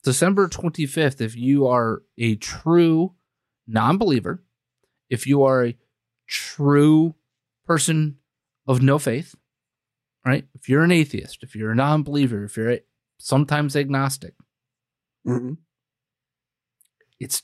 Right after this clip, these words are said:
Speaker 1: just another day then, right?
Speaker 2: Right.
Speaker 1: So why do you have to make it anything for yourself?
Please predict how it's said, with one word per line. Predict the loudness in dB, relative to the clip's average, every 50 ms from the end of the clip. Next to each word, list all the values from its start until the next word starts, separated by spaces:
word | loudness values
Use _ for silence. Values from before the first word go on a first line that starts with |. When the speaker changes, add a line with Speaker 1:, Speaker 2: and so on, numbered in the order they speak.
| _ -10
Speaker 1:
just | -4 -2 0 0 0 0 0
another | 2 2 2 2 2
day | 2 2 0 0
then, | 0 -2 -6 -8 -12 -18 _ _ _ _ _ _
right? | -2 -2 -2 -2 -4 -8 _ _ _ _ _ _ _ _ _ _ _ _ _ _ _ _ _ _ _ _ _ _ -20 -20 _ _ 0
Speaker 2:
Right. | 2 2 2 2 -2 -6 _ _ _ _ _ _ _ _ _ _ _ _ _ _ _ _ _ _
Speaker 1:
So | _ -2 2 4 4
why | 4 4 4 2 2
do | 0 0
you | 2 0
have | 0 0
to | 0 -2
make | 0 0 2
it | 2 2
anything | 4 2 2 0 0 -4 -6 -6
for | -6 -8 -8
yourself? | -8 -8 -8 -10 -10 -12 -16 -20 _